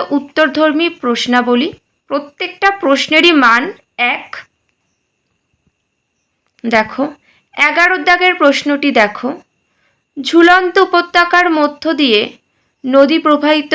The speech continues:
হলে ড্যাশ সৃষ্টি হয়? কি সৃষ্টি হয়? জলপ্রপাত।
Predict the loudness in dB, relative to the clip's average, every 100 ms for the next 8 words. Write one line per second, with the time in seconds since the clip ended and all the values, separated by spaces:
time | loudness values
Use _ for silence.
0 | 0 2 2 0 -2 -12 _ _ -6 2
1 | 2 2 -4 -8 -6 -8 -8 -6 -8 -10
2 | _ _ _ _ -2 -2 0 -2 -2 -2
3 | 0 2 0 -4 _ _ _ _ _ _
4 | -14 -2 2 4 2 0 -4 -2 -4